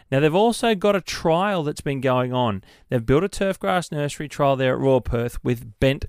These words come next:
grass, a couple of different varieties of bent grass there that they're looking to see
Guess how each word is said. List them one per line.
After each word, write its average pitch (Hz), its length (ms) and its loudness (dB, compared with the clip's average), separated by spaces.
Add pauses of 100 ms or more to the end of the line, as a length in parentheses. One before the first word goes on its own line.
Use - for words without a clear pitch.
grass, 113 640 0 (300)
a 101 60 -4
couple - 300 -2
of 185 60 0
different 185 300 -4
varieties 147 480 2
of 120 160 -4
bent 120 200 2
grass 104 300 0
there 107 200 0
that - 120 -6
they're 113 100 0
looking 123 340 -2
to 170 100 -10
see 131 500 -2